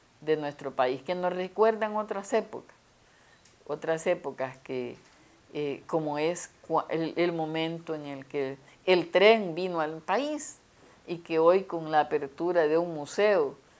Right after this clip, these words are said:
que nos recuerda esa historia lo podemos vivir,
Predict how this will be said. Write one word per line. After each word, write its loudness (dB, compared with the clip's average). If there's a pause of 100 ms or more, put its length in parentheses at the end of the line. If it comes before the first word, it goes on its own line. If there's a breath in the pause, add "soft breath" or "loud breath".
(140 soft breath)
que -2
nos -6
recuerda 2
esa -2
historia 0
lo -2
podemos -2
vivir, -6